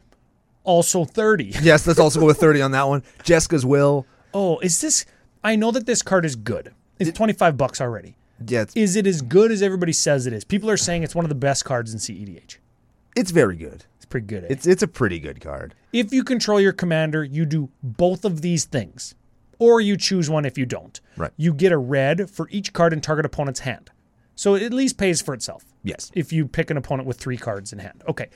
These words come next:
Speaker 1: Or exile up to three cards,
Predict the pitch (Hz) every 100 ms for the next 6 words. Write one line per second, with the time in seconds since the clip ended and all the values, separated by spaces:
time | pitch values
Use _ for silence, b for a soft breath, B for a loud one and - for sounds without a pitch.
0 | b b 240 214 175 175 b b - 233
1 | - 254 233 208 202 - 185 165 - 185
2 | 226 220 185 175 180 170 -